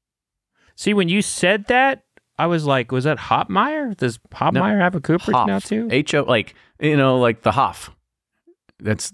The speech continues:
Speaker 2: the, but it,
Speaker 1: Yeah.
Speaker 2: it's Hoffmeister
Speaker 1: I don't
Speaker 2: Cooperage. It was, uh, that was a new one for me. So I saw that and I was like, "Okay."
Speaker 1: Sure. Going
Speaker 2: But
Speaker 1: to the Google.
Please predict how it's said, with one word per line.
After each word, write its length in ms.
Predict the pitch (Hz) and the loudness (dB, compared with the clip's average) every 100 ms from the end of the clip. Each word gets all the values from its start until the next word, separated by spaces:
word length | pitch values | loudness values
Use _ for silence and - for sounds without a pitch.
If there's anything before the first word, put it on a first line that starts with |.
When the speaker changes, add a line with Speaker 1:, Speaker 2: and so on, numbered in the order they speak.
| - | -8
Speaker 2:
the, 100 | 110 | -2
but 160 | 113 | 0
it, 100 | 113 | 0
Speaker 1:
Yeah. 60 | 92 | -2
Speaker 2:
it's 120 | 92 | -4
Hoffmeister 580 | - 117 - 113 113 113 | -2 -2 -2 0 0 0
Speaker 1:
I 20 | |
don't 160 | 156 131 | -2 0
Speaker 2:
Cooperage. 500 | 143 - 73 62 - _ - _ - | -2 -2 -8 -8 -14 _ -20 _ -6
It 100 | 101 | -2
was, 260 | 101 101 95 | 0 0 2
uh, 140 | 98 - | 2 2
that 120 | 117 | 0
was 120 | 139 | 0
a 60 | 127 | 0
new 180 | 139 131 | 0 -2
one 100 | 80 | -4
for 140 | 82 | -6
me. 260 | 78 76 82 | -6 -8 -10
So 160 | 104 104 | -4 -2
I 20 | |
saw 240 | - 113 | 0 2
that 200 | 104 101 107 | 2 0 -2
and 100 | 90 | -8
I 80 | |
was 100 | 87 | -6
like, 240 | 85 87 - | -6 -6 -6
"Okay." 360 | 156 - 117 | -6 -4 -4
Speaker 1:
Sure. 280 | 131 107 104 _ _ _ _ - _ _ 139 _ _ _ - | -6 -12 -18 _ _ _ _ -20 _ _ -20 _ _ _ -16
Going 160 | 104 | -2
Speaker 2:
But 140 | 107 95 | 0 0
Speaker 1:
to 40 | |
the 80 | 120 | -4
Google. 420 | 120 120 135 143 | -8 -6 -6 -6